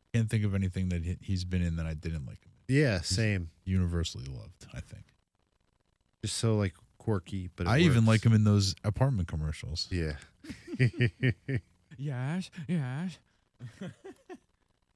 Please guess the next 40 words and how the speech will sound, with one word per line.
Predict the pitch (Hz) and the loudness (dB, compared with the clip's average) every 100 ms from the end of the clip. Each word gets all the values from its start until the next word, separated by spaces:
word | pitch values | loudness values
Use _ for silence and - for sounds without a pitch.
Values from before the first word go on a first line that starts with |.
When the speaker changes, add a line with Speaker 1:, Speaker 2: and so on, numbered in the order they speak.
| _ _ _ _ _ _ _ _ _ _ | _ _ _ _ _ _ _ _ _ _
Speaker 2:
What | 95 92 | -6 -4
else? | 80 73 - | -6 -10 -12
What | 104 101 | -8 -6
else? | 87 - | -6 -8
A | 85 | -10
good | - 104 98 | -2 0 2
horror | 82 92 87 82 | 0 -2 -2 2
Speaker 1:
Wait, | 151 - | 4 4
Speaker 2:
movie. | 120 | 2
Speaker 1:
where's, | 123 123 - | 2 2 -2
where's | 113 135 135 | 0 2 2
your, | 143 143 | 2 4
uh, | 135 131 123 101 | 4 4 2 2
list? | 151 117 - | 0 0 0
What, | 110 - | 0 2
what | 117 | 2
else | 120 117 | 2 2
is | |
on | 117 120 | 2 4
your | 113 | 4
little | 113 110 | 2 2
topics | 104 127 123 - | 0 -2 -2 -6
list? | 73 76 - - _ _ _ _ _ _ _ _ _ _ - | -6 -8 -10 -20 _ _ _ _ _ _ _ _ _ _ -6
Speaker 2:
Where | 104 | 2
did | 117 | 4
I | 120 | 4
Speaker 1:
Right | |
Speaker 2:
put | 113 | 4
Speaker 1:
down | 120 127 | 4 4
Speaker 2:
my | |
Speaker 1:
there. | 113 | 4
Speaker 2:
phone? | 98 82 - - - - _ _ _ _ | 2 -2 -8 -14 -14 -18 _ _ _ _
Speaker 3:
Yeah, | 95 | -16
he | 90 92 | -16 -16
hit | 95 - _ _ _ _ _ _ _ _ _ _ _ _ _ _ _ _ | -18 -20 _ _ _ _ _ _ _ _ _ _ _ _ _ _ _ _
it. | 113 | 2
Speaker 2:
Um, | 113 113 113 113 113 113 113 110 107 104 107 95 _ _ _ _ _ _ - - _ _ _ _ _ _ _ _ | 4 6 6 6 6 4 4 4 4 2 -2 -6 _ _ _ _ _ _ -20 -20 _ _ _ _ _ _ _ _
what | 113 120 143 | 2 4 4
do | |
you | 160 127 123 120 | 4 4 4 2